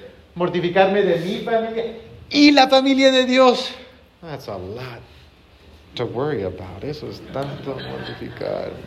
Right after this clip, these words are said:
Yes, I'm telling you, sí, les estoy diciendo que ese es la meta, that that is the goal. And it is possible. Y sí es posible.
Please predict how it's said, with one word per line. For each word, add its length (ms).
Yes, 320
I'm 200
telling 320
you, 400
sí, 260
les 160
estoy 240
diciendo 760
que 220
ese 680
es 140
la 100
meta, 380
that 180
that 420
is 240
the 80
goal. 460
And 480
it 160
is 160
possible. 720
Y 80
sí 720
es 520
posible. 640